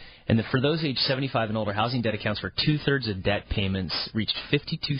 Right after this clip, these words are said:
thousand in two thousand ten, compared with a low of nineteen thousand in nineteen ninety-five. So people have moved up their housing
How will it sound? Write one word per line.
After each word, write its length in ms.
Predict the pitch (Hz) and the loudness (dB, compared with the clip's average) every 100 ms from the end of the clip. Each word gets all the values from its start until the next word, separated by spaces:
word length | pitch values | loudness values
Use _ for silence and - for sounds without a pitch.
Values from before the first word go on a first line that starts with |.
| - | 0
thousand 320 | 107 107 95 | 0 0 -4
in 80 | 92 | -4
two 140 | 98 | -2
thousand 260 | 95 90 90 | -2 -2 -2
ten, 260 | 95 92 - | -2 -2 -4
compared 260 | - 98 101 | -4 -2 0
with 100 | 90 | -2
a 60 | 87 | -2
low 220 | 92 95 | 0 -2
of 100 | 85 | -2
nineteen 340 | 90 95 98 | -2 -2 -2
thousand 320 | 92 87 85 | 0 -2 -2
in 120 | 85 82 | -4 -2
nineteen 360 | 90 - 98 | -4 -4 -2
ninety-five. 600 | 87 85 80 - 85 78 - - - - - - _ _ - | -2 -2 -2 -2 -2 -2 -10 -20 -20 -20 -20 -20 _ _ 0
So 320 | 139 127 117 - - _ _ _ _ _ - | 2 2 0 -6 -16 _ _ _ _ _ 0
people 360 | - 185 180 | 2 2 2
have 160 | 123 107 | 2 2
moved 280 | 120 135 117 | 2 2 2
up 160 | 123 | 0
their 120 | - 101 | 0 -2
housing 640 | - 139 160 110 90 98 | 2 0 0 -2 -4 -6